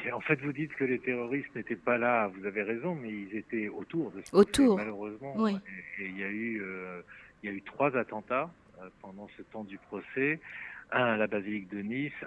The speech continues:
Speaker 1: un, euh, dans les anciens locaux de Charlie, et puis, euh, le fameux, euh, la fameuse décapitation, euh, d'un professeur d'histoire géo, Samuel Paty. Donc ce, ce procès a été plein de fureur, euh, de douleur, de souffrance,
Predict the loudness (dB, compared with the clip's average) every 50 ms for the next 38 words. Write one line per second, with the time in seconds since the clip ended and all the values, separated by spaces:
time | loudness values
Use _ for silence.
0 | -6 -2 -2 0 2 2 2 2 0 0 0 -2 -2 -2 -4 -4 -6 -6 -8 -10
1 | -10 -8 -6 -4 -4 -2 -2 -2 -2 -2 -4 -4 -6 -4 -4 -2 -2 -2 -4 -4
2 | -4 -6 -6 -4 -2 0 0 0 0 0 0 0 0 0 -2 -4 -4 -2 -2 -2
3 | -2 0 0 0 0 0 -2 -4 -6 -6 -4 -2 -2 -2 -2 -2 -4 -4 -2 -2
4 | -2 -2 -2 -4 -6 -8 -8 -8 -8 -6 -6 -4 -4 -4 -4 -6 -4 -6 -6 -6
5 | -4 -6 -8 -8 -10 -10 -8 -10 -8 -8 -10 -8 -8 -6 -6 -6 -6 -8 -8 -10
6 | -14 -16 -16 -14 -14 -12 -12 -12 -12 -14 -16 -8 -4 -4 -4 -2 -2 -4 -2 -2
7 | -2 -2 0 -2 -2 -2 -4 -6 -10 -4 -2 0 0 0 0 0 0 0 0 0
8 | -2 -2 -4 -4 -4 -2 0 2 0 0 0 -2 -4 -4 -4 -8 -12 -12 -10 -12
9 | -12 -12 -12 -6 -4 -4 -2 -4 -4 -8 -10 -12 -10 -10 -10 -10 -12 -14 -12 -4
10 | -2 -2 -2 2 2 2 2 4 6 8 8 10 10 8 6 6 4 4 4 6
11 | 4 2 0 -2 -4 -6 -4 -4 -4 -4 -4 -2 -2 -2 0 0 2 2 2 0
12 | -2 -4 -4 -4 -2 -2 -2 -2 -2 -2 -2 -4 -4 -4 -6 -8 -6 -8 -8 -4
13 | 0 2 4 4 4 2 2 0 -4 -8 -8 -12 -14 -14 -10 -6 -4 -4 -2 -2
14 | -4 -6 -10